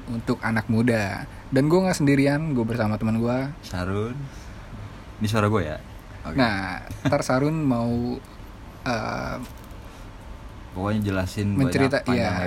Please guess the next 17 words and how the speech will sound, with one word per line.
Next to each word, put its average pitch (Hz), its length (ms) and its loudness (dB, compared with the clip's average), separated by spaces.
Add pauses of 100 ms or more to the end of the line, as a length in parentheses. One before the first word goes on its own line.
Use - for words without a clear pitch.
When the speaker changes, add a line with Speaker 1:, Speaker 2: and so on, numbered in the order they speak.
Speaker 2:
lebar 95 160 4
lah 78 160 -4
ya. 76 80 -8 (160)
Speaker 1:
ceritain 123 320 2
pengalaman 117 400 2
dia 117 240 2
tentang 110 240 0
berbisnis. 110 640 -4 (960)
Banyak 143 320 0
banget 151 320 4
nih, 151 160 4
Run, 113 320 -2 (560)
cara 113 160 2
mendapatkan 113 480 -2
uang 113 240 -2
tambahan 117 400 0
sebetulnya. 107 560 -4